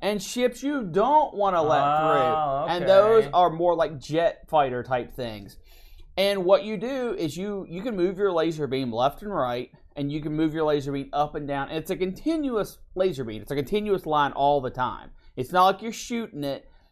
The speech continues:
Speaker 1: It's just a laser beam as high as you take it or as low as you take it.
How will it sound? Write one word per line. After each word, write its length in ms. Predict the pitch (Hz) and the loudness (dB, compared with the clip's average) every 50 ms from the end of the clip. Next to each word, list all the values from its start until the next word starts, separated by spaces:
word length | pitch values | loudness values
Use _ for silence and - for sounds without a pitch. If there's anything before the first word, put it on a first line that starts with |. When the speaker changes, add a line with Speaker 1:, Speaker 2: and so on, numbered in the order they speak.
| - - | -4 -2
Speaker 1:
It's 200 | 147 143 - - | -2 -2 0 0
just 220 | 151 170 165 - - | 0 0 0 2 2
a 100 | 156 156 | 4 4
laser 500 | 160 156 147 151 160 170 185 190 175 180 156 | 4 4 2 2 4 4 2 0 0 -4 -4
beam 220 | 165 165 160 160 | -4 -6 -6 -6
as 140 | 147 139 - | -6 -6 -6
high 320 | - 143 139 143 156 165 | -4 0 2 4 4 4
as 100 | 170 160 | 2 0
you 60 | 170 | -4
take 220 | - - 175 165 170 | -6 -6 -4 -4 -2
it 60 | 165 | -2
or 60 | 147 139 | -2 -2
as 100 | 131 135 | -2 -2
low 200 | 143 147 151 151 | 0 2 2 2
as 120 | 147 135 | 0 -2
you 80 | 117 101 | -8 -12
take 300 | - 104 104 104 - - | -10 -10 -10 -10 -10 -12
it. 160 | 101 - - | -16 -16 -18